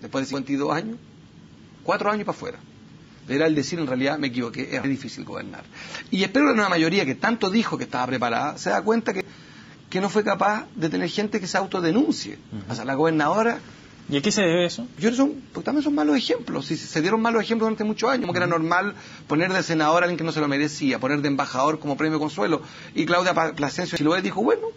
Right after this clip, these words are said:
Speaker 1: y si nombraron embajador, voy a inventar, ¿ah? a un tipo que no se lo merece, éticamente reprochable,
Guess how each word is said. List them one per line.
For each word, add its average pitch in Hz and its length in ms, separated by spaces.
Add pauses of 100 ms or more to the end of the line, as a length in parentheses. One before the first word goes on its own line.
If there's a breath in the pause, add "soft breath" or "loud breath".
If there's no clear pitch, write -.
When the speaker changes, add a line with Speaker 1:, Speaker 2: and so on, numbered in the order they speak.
(560)
Speaker 1:
y 165 60
si 185 500 (320 loud breath)
nombraron 180 300
embajador, 202 600
voy 160 100
a - 20
inventar, 143 400
¿ah? 131 160
a 147 160
un 135 100
tipo 165 200
que 160 40
no 180 60
se 180 80
lo 180 80
merece, 160 340
éticamente 156 360
reprochable, 131 680